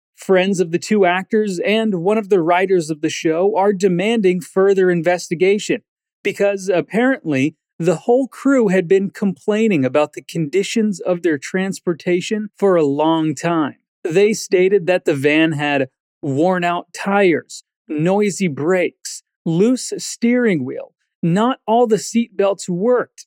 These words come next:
and easily identifiable signs of danger. The writer commented on the fact that in the art world, it's not always easy to get work,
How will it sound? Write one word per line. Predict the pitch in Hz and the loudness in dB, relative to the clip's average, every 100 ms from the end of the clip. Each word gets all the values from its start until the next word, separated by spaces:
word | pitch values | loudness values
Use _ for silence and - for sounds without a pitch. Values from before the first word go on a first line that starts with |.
| - | -2
and | 240 226 208 _ - | 2 2 -2 _ 0
easily | 247 254 214 240 240 - | 2 2 -2 -6 -4 -2
identifiable | 190 175 202 202 202 - 170 175 175 175 | -2 0 -2 -2 -4 -2 -2 0 -2 -4
signs | - 165 160 165 151 | -8 -2 0 0 -2
of | 160 135 | -6 -2
danger. | 160 175 170 139 131 _ _ _ - | -2 -2 -4 -4 -6 _ _ _ -2
The | 190 202 | 0 0
writer | 240 254 247 | 0 0 -2
commented | - - 220 214 208 196 170 | -4 -4 -2 -2 0 0 2
on | 175 | 0
the | 170 | -4
fact | - 156 165 160 | -2 0 0 -2
that | 151 151 165 - - _ | -2 0 -2 -4 -20 _
in | 247 254 | 0 2
the | 247 247 190 | 2 -2 0
art | 214 453 | 0 0
world, | 185 202 208 214 196 - | 0 0 2 -2 -2 -2
it's | 202 - | -2 0
not | 233 247 - | -2 -2 -2
always | 202 208 196 170 | 0 0 -2 -4
easy | 208 220 185 180 160 | 0 0 0 -4 -6
to | 175 | -10
get | 139 170 170 | -2 -2 -2
work, | 160 160 175 123 | -2 0 0 -2